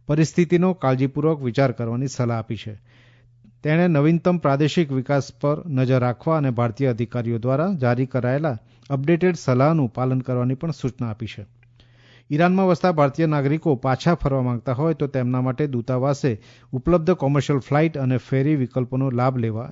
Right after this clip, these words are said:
જણાવ્યું છે. ભારત અને ઇંગ્લેન્ડની મહિલા ક્રિકેટ ટીમ વચ્ચે ત્રણ મેચની એક દિવસીય શ્રેણીની પ્રથમ મેચ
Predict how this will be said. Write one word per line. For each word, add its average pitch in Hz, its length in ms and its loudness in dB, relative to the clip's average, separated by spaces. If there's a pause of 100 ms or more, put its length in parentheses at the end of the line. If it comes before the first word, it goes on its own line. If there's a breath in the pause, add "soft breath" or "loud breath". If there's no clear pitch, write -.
જણાવ્યું 113 400 -10
છે. - 200 -20 (500 soft breath)
ભારત 170 320 2
અને 196 180 4
ઇંગ્લેન્ડની 180 340 2
મહિલા 156 340 2
ક્રિકેટ 139 520 -4
ટીમ 127 160 -2
વચ્ચે 131 280 -2
ત્રણ 160 280 -2
મેચની 160 320 0
એક 160 300 0
દિવસીય 151 460 0
શ્રેણીની 143 460 0
પ્રથમ 165 380 0
મેચ 117 300 -2